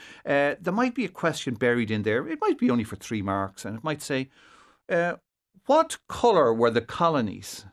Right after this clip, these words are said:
Now, if you haven't done the experiment, you might guess it's something like red or yellow or something like that.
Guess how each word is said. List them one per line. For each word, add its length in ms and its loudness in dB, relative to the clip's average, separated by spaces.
Now, 100 0
if 80 2
you 60 6
haven't 280 4
done 240 2
the 100 2
experiment, 520 -4
you 60 -4
might 200 -2
guess 300 0
it's 120 -16
something 300 -6
like 240 -8
red 560 0
or 360 -2
yellow 520 -2
or 100 -4
something 240 -10
like 80 -10
that. 80 -20